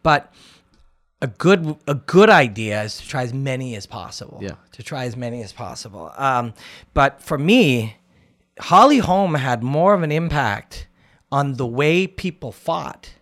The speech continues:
Speaker 2: Mm-hmm.
Speaker 1: men and women, anybody, than a lot of other people. She, is she the greatest of all time?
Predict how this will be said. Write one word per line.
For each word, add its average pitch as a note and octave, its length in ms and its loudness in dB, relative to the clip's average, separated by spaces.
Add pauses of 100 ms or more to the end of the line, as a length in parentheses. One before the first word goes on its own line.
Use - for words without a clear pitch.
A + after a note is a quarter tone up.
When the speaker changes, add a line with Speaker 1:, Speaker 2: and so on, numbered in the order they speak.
(140)
Speaker 2:
Mm-hmm. G#2 120 -18
Speaker 1:
men D#3 220 -4
and A#2 140 -8
women, D3 300 -6
anybody, A2+ 520 -8 (280)
than D3+ 200 4
a D3 80 2
lot D#3 240 2
of D#3 120 -2
other C3+ 180 -2
people. - 540 -8 (220)
She, D#3+ 240 -4
is D3+ 200 -4
she F3+ 160 0
the C#3+ 100 -4
greatest D#3 440 0
of D#3 80 -2
all D3+ 120 2
time? E3 300 -2